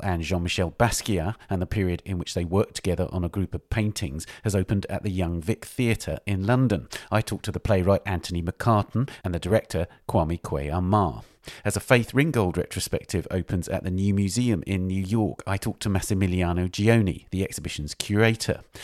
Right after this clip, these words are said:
And at the Frieze Art Fair in Los Angeles, Helen Stoilas talks to Julie Roberts, the co-founder of L A Gallery Roberts Projects,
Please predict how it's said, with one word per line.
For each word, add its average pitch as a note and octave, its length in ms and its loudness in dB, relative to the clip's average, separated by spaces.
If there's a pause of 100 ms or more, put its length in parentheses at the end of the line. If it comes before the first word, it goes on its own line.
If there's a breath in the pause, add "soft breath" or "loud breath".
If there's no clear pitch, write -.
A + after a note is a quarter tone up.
(180 loud breath)
And A#2+ 240 4
at - 100 -4
the - 60 -2
Frieze A2 260 0
Art G2+ 220 6
Fair E2+ 220 2
in F#2+ 200 0
Los G2 200 0
Angeles, F#2 460 0
Helen A#2 280 0
Stoilas G#2 540 2
talks - 180 -4
to - 140 -10
Julie F2+ 340 0
Roberts, G#2 420 2 (200 loud breath)
the E2+ 80 -4
co-founder F2 560 0
of - 180 -8
L F#2 160 0
A G2+ 140 4
Gallery E2 440 0
Roberts F2 340 -2
Projects, - 520 0